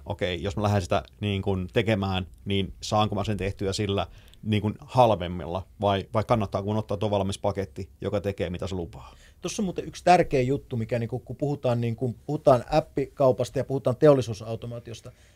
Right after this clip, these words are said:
Speaker 2: niin teollisuusautomaatiossa aina tapahtuu jotakin oikeasti. Käytännössä sille vedelle tapahtuu jotakin tai joku liike tapahtuu oikeasti. Elikkä sun pitää tuntea se prosessi, mitä se niinku ohjaa.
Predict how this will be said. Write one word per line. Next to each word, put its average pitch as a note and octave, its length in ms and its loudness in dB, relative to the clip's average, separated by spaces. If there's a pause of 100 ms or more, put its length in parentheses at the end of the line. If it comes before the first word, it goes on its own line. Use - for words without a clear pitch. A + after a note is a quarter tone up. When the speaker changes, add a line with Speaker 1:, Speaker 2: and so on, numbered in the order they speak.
(100)
Speaker 2:
niin C3 100 -2
teollisuusautomaatiossa D3+ 1300 4
aina D#3 320 2
tapahtuu - 500 -2
jotakin A#2+ 480 -2
oikeasti. A2 680 -4
Käytännössä D3 440 2
sille C3 240 -4
vedelle D#3 280 10
tapahtuu A#2 460 -4
jotakin A2+ 360 -4
tai A#2 180 0
joku D#3 260 6
liike D#3 260 8
tapahtuu A#2 580 -6
oikeasti. A#2+ 480 -12 (360)
Elikkä C3+ 200 0
sun D3+ 140 2
pitää D#3+ 220 8
tuntea D#3 440 6
se C#3 120 0
prosessi, D3 520 4
mitä A2+ 240 -2
se G#2+ 100 -4
niinku A#2 300 -4
ohjaa. C3 540 2